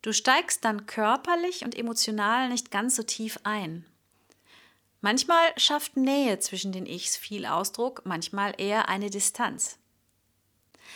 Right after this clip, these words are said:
Vielleicht kennst du das in Filmen. In einigen Filmen nimmt es einen total mit, wenn der Schauspieler das volle Gefühlsprogramm auspackt. Ein anderer Film haut einen gerade deshalb um,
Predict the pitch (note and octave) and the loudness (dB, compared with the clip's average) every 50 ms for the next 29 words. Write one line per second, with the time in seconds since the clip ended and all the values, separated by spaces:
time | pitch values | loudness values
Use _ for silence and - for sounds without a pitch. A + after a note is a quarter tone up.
0 | - - - - C4 C#4 D#4+ D#4+ - - D#4+ D#4 D#4 D#4 C4+ C#4+ C#4 C#4 - A#3+ | -20 -12 -2 2 4 4 4 4 2 0 0 0 0 2 4 4 4 4 0 -2
1 | B3 - - - D4+ C#4 A3 F#3 D#3+ D#3 E3 E3+ E3 - - - - - - _ | -2 -2 -2 0 2 2 2 0 -2 -6 -8 -10 -12 -14 -18 -20 -20 -20 -18 _
2 | - G#3+ G#3+ A3 C4 D#4+ F4 E4+ E4 E4+ E4+ - - F4+ F4+ F4 D#4+ C#4 C4 C4 | -4 0 4 6 6 6 4 2 0 0 -2 0 0 0 0 2 2 2 2 2
3 | C4+ C4+ C4 B3 - - G#3 A3 A3+ A3+ A#3+ A#3+ - - C#4 D4 D4+ D#4 D4+ C4+ | 2 2 2 0 2 2 2 2 0 -2 -4 -4 -4 -2 0 2 2 2 2 2
4 | B3+ C#4 C#4 - - - A#3 A3+ A3 A3 G#3+ G3 F#3+ G3+ - - - A#3+ C#4 D4+ | 0 0 0 -2 -6 -4 -4 -4 -2 -2 -2 -2 0 0 0 2 4 2 2 2
5 | - - C#4 C4 B3 A#3 G#3+ G#3 G#3+ G#3+ - - - - - - - - C#4 A3+ | -2 -4 -4 -2 -2 0 0 2 0 0 -2 -2 -4 -6 -4 -4 -2 0 0 -2
6 | A#3+ A3 - - B3+ A#3+ - - - - G#3+ - - F#3 F3+ F#3 F#3 - - - | -2 -6 -4 -4 -4 -6 -6 -6 -4 -6 -4 -4 -4 -4 -4 -4 -6 -8 -4 -2
7 | F3+ F3+ F#3+ F#3 - - - - A#3 B3 - - - - _ _ - - - - | 0 0 0 0 -2 -4 -6 -8 -8 -8 -8 -12 -12 -12 _ _ -20 -20 -20 -20
8 | - - - - - - - - A3 - - A3 C#4+ E4 D#4 D4+ D4+ C#4+ - - | -20 -20 -20 -20 -20 -12 -4 -4 -2 0 2 2 2 4 6 4 4 4 2 0
9 | C#4+ C4+ C4 C4+ C4+ C4 - A#3 A#3+ A#3 - - F#3+ G#3 G#3 G3+ G3+ G3 G3 G3 | 2 2 4 4 2 2 4 2 2 2 2 -2 -2 -2 -2 -2 -4 -2 0 2
10 | G3+ G3+ G3 F#3+ F3+ G#3+ C4+ F4 - - C4 G#3+ G3+ G#3 - - F#3+ F#3+ G3+ A3+ | 2 2 0 -2 0 0 2 2 2 0 0 -2 -4 -4 -6 -6 -4 -2 -2 -2
11 | B3+ | -2